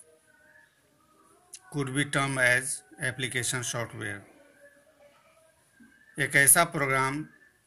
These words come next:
जो कि विशेष उद्देश्य के लिए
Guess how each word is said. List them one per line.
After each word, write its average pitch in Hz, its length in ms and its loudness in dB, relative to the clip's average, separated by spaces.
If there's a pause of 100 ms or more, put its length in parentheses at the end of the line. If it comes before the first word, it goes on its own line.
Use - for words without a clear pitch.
(1300)
जो 127 180 -4
कि 127 500 -4
विशेष 143 640 4
उद्देश्य 131 400 4
के 135 100 2
लिए 127 400 -2